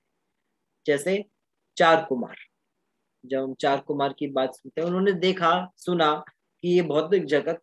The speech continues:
किस तरह से दुखालय है, तो उन्होंने क्या किया, उन्होंने वो भौतिक संसार में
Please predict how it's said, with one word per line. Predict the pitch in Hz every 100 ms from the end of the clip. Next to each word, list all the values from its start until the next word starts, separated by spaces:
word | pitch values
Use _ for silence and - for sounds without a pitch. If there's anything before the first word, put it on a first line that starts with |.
| -
किस | 220 -
तरह | 156 139 135
से | 127 175 202 202 _ _ -
दुखालय | 147 147 117 101 101
है, | 92 - _ _ _ _ _ _ _ _ _ _ -
तो | 170
उन्होंने | 180 190
क्या | 190 190 175
किया, | 190 190 208 - _ _ _ _ _ -
उन्होंने | 175 190 214
वो | 208 214
भौतिक | 175 185 208 190
संसार | 190 185 185 196
में | 190 196 196